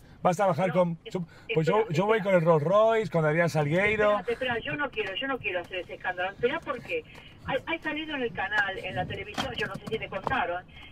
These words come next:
Speaker 2: que te van a esperar allá en el Colón y te van a hacer escándalo los sindicalistas de, de, de la fábrica y
Speaker 1: Mamá,
Speaker 2: todo.
Speaker 1: con la policía que va a haber en el Colón,
Speaker 2: Por
Speaker 1: con los
Speaker 2: eso,
Speaker 1: políticos,
Speaker 2: seguro, seguro.
Speaker 1: no van a poder ni acceder a, a,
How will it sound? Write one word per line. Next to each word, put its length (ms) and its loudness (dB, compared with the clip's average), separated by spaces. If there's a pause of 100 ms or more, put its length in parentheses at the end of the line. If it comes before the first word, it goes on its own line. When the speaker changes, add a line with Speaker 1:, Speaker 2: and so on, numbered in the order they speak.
(160)
Speaker 2:
que 140 -2
te 120 -4
van 200 -4
a 80 0
esperar 380 -2
allá 240 -2
en 100 -4
el 80 -2
Colón 260 -2
y 60 -12
te 80 0
van 120 0
a 40 -4
hacer 180 -2
escándalo 540 -4
los 100 -8
sindicalistas 800 -6
de, 220 0
de, 160 -8
de 200 -6
la 140 -4
fábrica 240 -6
y 140 2
Speaker 1:
Mamá, 300 4
Speaker 2:
todo. 100 -4
Speaker 1:
con 160 2
la 120 4
policía 560 2
que 140 -2
va 80 6
a 40 4
haber 180 4
en 60 2
el 120 -2
Colón, 380 4
Speaker 2:
Por 80 -2
Speaker 1:
con 140 2
los 80 2
Speaker 2:
eso, 60 -10
Speaker 1:
políticos, 520 0 (160)
Speaker 2:
seguro, 180 -4
seguro. 140 0
Speaker 1:
no 120 4
van 140 2
a 80 2
poder 300 4
ni 120 -4
acceder 680 2
a, 720 2
a, 20 0